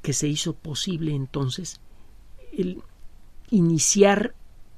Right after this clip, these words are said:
algunas de las industrias más cruciales del siglo veintiuno, entre otras, las que permiten la,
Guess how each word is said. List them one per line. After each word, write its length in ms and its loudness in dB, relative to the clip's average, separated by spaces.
algunas 540 4
de 100 4
las 220 2
industrias 680 4
más 280 0
cruciales 840 -4
del 160 -4
siglo 280 -4
veintiuno, 380 -4
entre 320 4
otras, 420 0
las 260 2
que 100 -2
permiten 560 0
la, 220 0